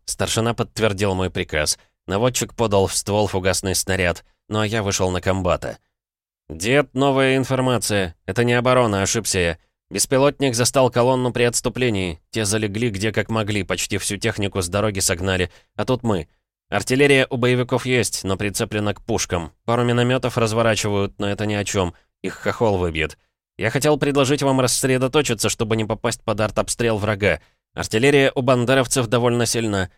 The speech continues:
но тут смысла нет. Предлагаю такой финт. Как я зачищу передовые порядки и встану в прикрытие, рвануть на машинах на полном ходу к дороге и занять правый скос.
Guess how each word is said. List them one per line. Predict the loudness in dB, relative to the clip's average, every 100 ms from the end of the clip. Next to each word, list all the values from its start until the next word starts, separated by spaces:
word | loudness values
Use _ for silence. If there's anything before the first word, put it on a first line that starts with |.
| _ _
но | -2 0
тут | 0
смысла | 0 0 0
нет. | 0 0 -4 -10 _ _
Предлагаю | -4 0 2 2 2
такой | 2 -2
финт. | 0 -2 -4 -6 -18 _
Как | -8 -4
я | 0
зачищу | 0 0 0 -2 -2
передовые | -2 -2 0 0 0
порядки | 0 0 2 0 -2
и | -2
встану | 0 0 -2
в | -2
прикрытие, | -6 -2 -2 0 -2 -2 _ _ -4
рвануть | 2 4 4 2
на | 0
машинах | 0 2 2 2
на | 0
полном | 4 4 4 2
ходу | 2 0
к | 2
дороге | 4 4 2 0
и |
занять | 2 0 -2 0
правый | 0 0
скос. | -2 0 0 0